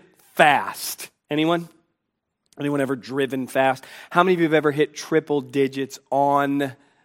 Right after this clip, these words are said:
the speedometer? And it's, hold your hands up. We have law enforcement in the back of the room <laughs> waiting for, yes. My grandma thinks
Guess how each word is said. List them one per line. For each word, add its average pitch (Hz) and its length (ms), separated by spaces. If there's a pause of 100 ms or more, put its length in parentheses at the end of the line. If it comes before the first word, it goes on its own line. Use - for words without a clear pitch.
(160)
the 131 80
speedometer? 110 640 (400)
And - 240
it's, - 320
hold 160 160
your 165 80
hands 160 240
up. 156 160
We 143 60
have 123 120
law 147 280
enforcement 147 720
in 135 80
the 127 80
back 135 260
of 131 80
the 131 80
room 135 400 (360)
<laughs> - 360
waiting 147 460
for, 135 460 (400)
yes. - 680 (1300)
My 254 240
grandma 240 720
thinks - 960